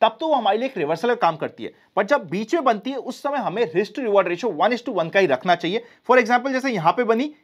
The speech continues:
यहाँ पे आपको वन is to टू का रिस्क रिवॉर्ड रेशियो आराम से मिल गया था, यहाँ पे बनी बीच में वन is to वन का रिस्क रिवॉर्ड रेशियो बन गया था। In the same way आज के दिन आपको वापस से इनसाइड कैंडल मिल रही है, तो कल के दिन इंट्राडे में काम करने के लिए मैं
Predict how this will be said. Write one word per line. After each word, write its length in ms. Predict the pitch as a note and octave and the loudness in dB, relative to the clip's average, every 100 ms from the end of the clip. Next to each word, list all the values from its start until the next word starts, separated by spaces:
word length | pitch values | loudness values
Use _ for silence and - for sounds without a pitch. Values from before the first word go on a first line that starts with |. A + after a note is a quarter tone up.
| - | 2
यहाँ 160 | F3+ | 4
पे 80 | G#3+ | 4
आपको 220 | C#4 C#4+ | 2 2
वन 180 | G#3 A#3 | 2 2
is 60 | A#3 | 0
to 120 | C4+ | -6
टू 60 | A#3+ | -4
का 100 | B3 | 2
रिस्क 220 | G#3+ A3 | 2 2
रिवॉर्ड 200 | G#3+ G#3 | -2 0
रेशियो 200 | G#3 - | 0 0
आराम 220 | F3+ F3+ | 4 2
से 120 | F3 | 2
मिल 120 | E3 C3 | -6 -4
गया 140 | A2+ | -4
था, 200 | - - _ _ _ D3 | -4 -14 _ _ _ 2
यहाँ 180 | D3+ | 4
पे 120 | G3+ B3+ | 6 4
बनी 240 | A#3+ C4 | 4 0
बीच 280 | F3+ A3 A3 | 0 0 0
में 140 | C4 C#4 - _ | -4 -4 -12 _
वन 180 | E3+ B3+ | 2 2
is 80 | - | 2
to 80 | C#4 | 2
वन 160 | G#3 | 2
का 100 | G#3+ | 2
रिस्क 220 | A3+ G3+ A3 | 2 2 4
रिवॉर्ड 200 | G#3+ G3 | 2 2
रेशियो 200 | F#3+ D#3+ | -2 0
बन 180 | D3+ | 0
गया 140 | C#3+ A2 | 2 -2
था। 220 | - - _ - _ G#3 | -2 -12 _ -20 _ -2
In 120 | A3 | 2
the 100 | C4 | 0
same 320 | - B3+ B3+ | 2 0 4
way 100 | G#3 A3+ | 4 6
आज 220 | D3 G3+ - | 6 4 2
के 80 | |
दिन 140 | C4+ C4+ | -2 2
आपको 260 | G#3+ B3 | 2 2
वापस 300 | D#3+ D3 - | 4 4 2
से 80 | - | -2
इनसाइड 280 | A3+ A3+ A3 | -2 0 0
कैंडल 220 | A3 G#3 | -2 -2
मिल 140 | C3+ D3 | 0 0
रही 160 | D#3+ | 2
है, 120 | F3+ A3 _ _ | 0 -2 _ _
तो 60 | B3+ | -6
कल 280 | - A#3 D4 | 4 4 4
के 140 | E4 | 0
दिन 180 | C#4 C#4+ | 0 -2
इंट्राडे 460 | E3+ F3+ C4 C4 | -2 2 4 4
में 120 | C4 C4 | 2 2
काम 200 | F3+ F#3+ | 4 2
करने 240 | F#3+ D#3 D3+ | 0 -2 0
के 100 | F3+ | -2
लिए 140 | G#3 - _ B2+ | -4 -10 _ 2
मैं 200 | E3+ | 4